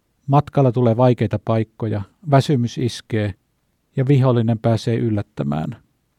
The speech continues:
Ammenna pahoina päivinä rukouksesta voimaa. Ja viidenneksi, rohkaise väsyneitä.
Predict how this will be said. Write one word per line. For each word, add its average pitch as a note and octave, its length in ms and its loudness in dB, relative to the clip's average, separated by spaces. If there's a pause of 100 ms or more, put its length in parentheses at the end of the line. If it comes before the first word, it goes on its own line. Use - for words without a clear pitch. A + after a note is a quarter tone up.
(380)
Ammenna D3+ 380 6
pahoina D3 420 4
päivinä B2 440 4
rukouksesta B2+ 720 -2
voimaa. A2 500 -6 (640)
Ja C#3 100 -2
viidenneksi, C3+ 720 2 (600)
rohkaise B2 640 0
väsyneitä. A2 720 -4